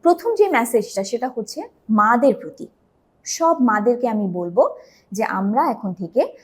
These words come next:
আমরা নিজেদের বাচ্চাকে যেমন একটা সময় দিব, খুব কোয়ালিটি টাইম দিব, একই সাথে আমরা আমাদের নিজেদেরকেও একটা সময় যেন দিই, একটা মি টাইম, একটা কোয়ালিটি টাইম, নিজেদের ভালো লাগার একটা সময় যেন রাখি।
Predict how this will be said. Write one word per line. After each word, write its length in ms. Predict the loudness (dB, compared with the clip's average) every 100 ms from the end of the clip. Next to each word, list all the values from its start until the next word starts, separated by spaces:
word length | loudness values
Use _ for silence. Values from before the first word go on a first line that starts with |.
| _
আমরা 280 | -2 0 2
নিজেদের 500 | 2 2 2 0 -2 -4 -4
বাচ্চাকে 480 | -4 0 -2 0 0
যেমন 360 | 0 0 -2
একটা 240 | -6 -8 -8
সময় 380 | -4 -4 -2 -2
দিব, 260 | -2 -2
খুব 240 | -2 -6 -8 0
কোয়ালিটি 460 | 2 2 0 -2
টাইম 320 | -4 -6 -8
দিব, 280 | -8 -2 -2 -4 _ _ _ _ _ _ _ _ _ _
একই 260 | 0 2 0
সাথে 360 | 0 -2 0 0
আমরা 260 | 0 2 2
আমাদের 340 | 2 2 2
নিজেদেরকেও 1200 | 2 0 2 2 2 2 -2 -14 _ _ 4 4
একটা 240 | 4 0 -8
সময় 360 | -4 -2 -2
যেন 240 | -4 -10 -8
দিই, 200 | -10 -10 _ -8
একটা 280 | -4 0
মি 320 | 0 2 0 0
টাইম, 320 | -2 0 -2
একটা 220 | -6 -8
কোয়ালিটি 500 | -4 0 2 2 -2
টাইম, 320 | -2 -2 -2 -6 -8 0
নিজেদের 320 | 2 4 4 2 2
ভালো 160 | 4
লাগার 240 | 4 4 2
একটা 220 | 0 -8
সময় 280 | -12 -12 -10
যেন 160 | -10
রাখি। 400 | -10 -12 -16 -20